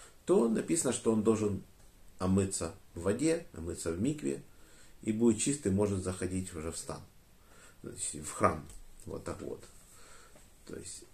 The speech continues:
теперь законы о женщине. Значит, если кровотечение у женщины обычное длится больше,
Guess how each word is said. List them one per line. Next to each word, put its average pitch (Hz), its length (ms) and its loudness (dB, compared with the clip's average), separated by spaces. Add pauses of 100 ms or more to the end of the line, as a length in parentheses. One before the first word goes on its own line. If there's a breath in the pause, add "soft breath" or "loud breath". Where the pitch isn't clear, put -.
(120)
теперь 135 380 2
законы 110 560 2
о 104 80 4
женщине. 67 640 -6 (880 loud breath)
Значит, 104 340 -2 (440)
если 113 680 2 (220)
кровотечение 107 840 2
у 92 100 0
женщины 110 640 0 (140)
обычное 87 640 -4
длится 127 600 -2 (1900 soft breath)
больше, 107 640 2